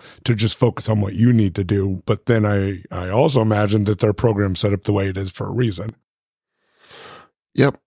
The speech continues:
Speaker 2: You hit the nail on the head for me and, and other people. Like, they, we look at it that way 'cause I don't have the plans to do any of that stuff. Um, and, you know, fairly enough, I'm, I'm not really pushing a b-,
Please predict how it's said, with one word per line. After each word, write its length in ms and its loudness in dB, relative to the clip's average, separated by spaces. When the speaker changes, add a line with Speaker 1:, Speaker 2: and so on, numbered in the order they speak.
Speaker 2:
You 200 4
hit 160 4
the 80 -2
nail 260 2
on 80 0
the 120 0
head 380 0
for 200 0
me 240 4
and, 260 0
and 340 -2
other 280 0
people. 300 -2
Like, 200 -2
they, 220 0
we 160 -2
look 260 2
at 100 2
it 120 -2
that 140 0
way 120 0
'cause 140 -2
I 60 4
don't 120 2
have 200 0
the 60 -6
plans 300 -2
to 60 -10
do 160 0
any 100 0
of 140 -4
that 160 -8
stuff. 360 -10
Um, 380 -12
and, 320 0
you 120 2
know, 120 4
fairly 400 4
enough, 380 -2
I'm, 180 -4
I'm 200 -4
not 340 0
really 320 -2
pushing 400 -4
a 80 -2
b-, 140 -8